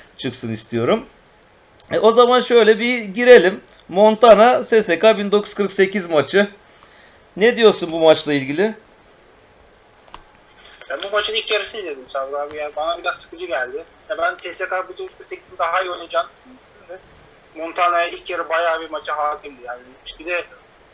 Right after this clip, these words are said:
Speaker 2: dokuz maçta kazanan bir Montana var. Yani Montana hep söylüyorum. Düz bir takım yani. Bir iki tane yabancısı var. Çok fazla böyle şey olmayan. Yani kapasitesi belli bir takım. Zaten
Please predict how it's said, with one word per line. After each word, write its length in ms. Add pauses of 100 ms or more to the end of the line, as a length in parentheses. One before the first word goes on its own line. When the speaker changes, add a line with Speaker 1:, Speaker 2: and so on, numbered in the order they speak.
Speaker 2:
dokuz 240
maçta 260
kazanan 340
bir 120
Montana 460
var. 220
Yani 180
Montana 340
hep 140
söylüyorum. 360 (320)
Düz 220
bir 100
takım 280
yani. 180 (520)
Bir 60
iki 160
tane 140
yabancısı 540
var. 180
Çok 160
fazla 300
böyle 220
şey 200
olmayan. 340 (640)
Yani 120 (480)
kapasitesi 540
belli 140
bir 100
takım. 200
Zaten 260